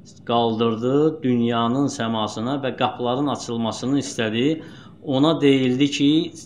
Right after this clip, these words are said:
"Kimsən?" Fəqalə Cibrilun. Dedi ki, "Cəbrailam." Yəni, adını zikr etdi. Qilə və mən ma'ak. Deyildi ki, "Yanındakı kimdir?" Qalə Muhammed. Dedi ki, "Muhammed." Thumma sa'ada ilə səma'ət thaniyə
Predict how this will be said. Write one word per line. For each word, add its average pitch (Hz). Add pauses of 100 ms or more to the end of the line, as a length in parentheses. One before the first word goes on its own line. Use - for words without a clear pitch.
(320)
"Kimsən?" 120 (640)
Fəqalə 151
Cibrilun. 117 (760)
Dedi 120
ki, 151
"Cəbrailam." 104
Yəni, 151
adını 160
zikr 131
etdi. - (920)
Qilə 233
və 185
mən 170
ma'ak. 110
Deyildi 160
ki, 180
"Yanındakı 160
kimdir?" 143
Qalə 165
Muhammed. 131 (760)
Dedi 127
ki, 147
"Muhammed." 104 (640)
Thumma 185
sa'ada 170
ilə 156
səma'ət 156 (100)
thaniyə 165